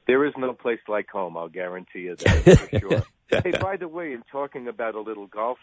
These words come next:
Speaker 1: Dan, uh, I think we're invited over to Park City, Utah
Speaker 2: Mm-hmm.
Speaker 1: to play a little golf in July, so I'm gonna give your wife a little early warning on, uh, that you'll have a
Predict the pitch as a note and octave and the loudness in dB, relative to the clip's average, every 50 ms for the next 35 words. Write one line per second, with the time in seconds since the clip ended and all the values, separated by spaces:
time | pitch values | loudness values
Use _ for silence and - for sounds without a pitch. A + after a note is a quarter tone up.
0 | _ - G2+ F2+ F2+ F2+ F2 F2 F2 F2 F2+ F2+ E2+ - - F#2 F#2+ F#2 _ _ | _ -14 -12 -12 -12 -12 -14 -14 -14 -12 -12 -12 -12 -12 -12 -12 -14 -14 _ _
1 | - B2+ C#3 D3+ - - - G#2+ G2+ F#2+ F#2+ G2 - - G2 G2 F#2+ F#2 E2+ F#2+ | -8 -6 -6 -6 -8 -4 -2 -2 -2 -2 -4 -12 -14 -12 -10 -10 -8 -4 0 2
2 | F#2+ G2+ G#2 G2+ G2 F2+ G2 G2 F#2 F#2 G2 E2+ F2 - - - G2 F#2 - - | 2 2 2 0 -2 -4 -2 -2 -2 -4 -4 -6 -6 -6 -2 0 0 0 0 -4
3 | - - G#2 G2 F2+ F#2 F2 F2+ G#2 A#2 - - - F#2+ F2 E2+ E2 - _ - | -12 -8 -8 -6 -6 -6 -4 -2 -2 -4 -4 -2 -2 0 0 0 0 -4 _ 2
4 | - C3+ D3 E3+ D4+ D#4+ D4+ - - G#2 G2 F#2+ F#2 F#2 F#2+ F#2 F2+ F2+ E2 F#2 | 2 4 4 4 0 -4 -6 -2 0 2 2 2 2 0 -2 -2 -4 -4 -2 2
5 | F#2+ G2 G#2+ G#2+ - - G#2 G2 F#2 - G2+ F2 F2 E2+ E2+ E2+ E2+ E2 _ - | 2 4 4 2 0 -6 -10 -10 -10 -10 -8 -6 -6 -6 -6 -6 -8 -10 _ -8
6 | F#2 F2 E2+ E2+ F2 F2+ F2 F2+ F2 F2+ E2+ D#2+ _ _ _ _ _ _ _ _ | -8 -6 -6 -6 -6 -6 -8 -6 -6 -6 -8 -10 _ _ _ _ _ _ _ _
7 | _ - - G2+ F#2+ - - F#2+ F2+ F2 E2+ F#2 F#2 F#2+ - - F#2+ F2+ F2+ F#2 | _ -4 -2 -2 -2 -2 -2 -4 -2 0 0 0 0 0 -2 -4 -6 -4 -4 -4
8 | F#2 F2+ F#2 F#2+ F#2 F2+ F2+ F#2 F2 E2+ F2+ F#2 F#2 F#2+ F#2 F#2 F2+ F2 E2+ E2+ | -2 0 0 0 0 0 -2 -4 -6 -6 -6 -4 -4 -4 -4 -6 -8 -8 -6 -4
9 | E2+ E2+ E2 E2 E2 E2 D#2+ D#2+ E2 E2 - E2+ E2 D#2 - E2+ E2+ E2+ E2 - | -4 -4 -4 -6 -10 -10 -8 -8 -8 -6 -6 -6 -6 -6 -6 -4 -4 -2 -2 0
10 | F2 E2+ - E2 | -2 -2 0 -2